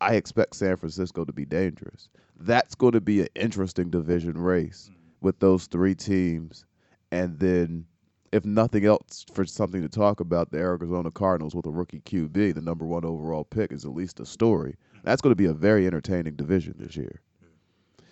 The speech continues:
Speaker 1: <sighs> But we talked about Clowney getting what he wanted, getting moved. He had a couple teams he wanted, and he ended up on one of them.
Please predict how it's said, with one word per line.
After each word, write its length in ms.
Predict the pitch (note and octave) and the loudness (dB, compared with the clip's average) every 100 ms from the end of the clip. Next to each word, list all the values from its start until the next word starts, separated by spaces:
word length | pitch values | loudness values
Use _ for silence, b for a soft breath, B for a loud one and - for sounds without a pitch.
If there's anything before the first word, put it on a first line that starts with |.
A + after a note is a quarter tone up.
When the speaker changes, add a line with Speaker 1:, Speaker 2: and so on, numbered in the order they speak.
| b b b b b b | b b b b b b
Speaker 1:
<sighs> 40 | B B B B B B B B B - | B B B B B B B B B 4
But 220 | A#2 G#2+ _ _ _ _ _ _ _ _ _ b b b b b b b _ _ _ _ - | 4 4 _ _ _ _ _ _ _ _ _ b b b b b b b _ _ _ _ -12
we 140 | F#2 | -10
talked 320 | F#2+ A2+ B2 C#3+ | -4 -2 0 0
about 340 | A2+ A2 - | 0 0 -2
Clowney 560 | - D#2+ G2 F#2+ F2+ D#2+ | -12 -8 -4 -2 -4 -4
getting 260 | G2 F#2+ F2+ | -4 -2 -2
what 140 | E2 | -4
he 160 | G2 G2 | -4 -2
wanted, 340 | E2+ E2 D#2 | -2 -4 -6
getting 260 | E2+ D#2+ D#2 | -6 -6 -4
moved. 540 | D#2+ D2+ D2+ D#2+ _ _ _ _ _ _ _ | -4 -6 -8 -12 _ _ _ _ _ _ _
He 180 | - F#2+ | -10 -8
had 240 | F#2+ F2 E2 | -6 -6 -6
a 60 | |
couple 340 | - F2+ E2 D#2+ | -8 -8 -8 -10
teams 500 | - F2 E2 D#2+ D#2+ | -8 -6 -6 -8 -10
he 200 | F2 F2 | -10 -8
wanted, 340 | E2 E2+ E2+ | -6 -6 -6
and 240 | F#2 F2 | -4 -2
he 180 | F#2 F#2 G2 | -2 -2 -4
ended 240 | B2 C3 | -2 -2
up 180 | C#3+ - | -2 -2
on 180 | B2+ C3 | -2 -2
one 180 | D#3 D3 | -4 -4
of 120 | F#2 | -6
them. 220 | - D#2 | -8 -14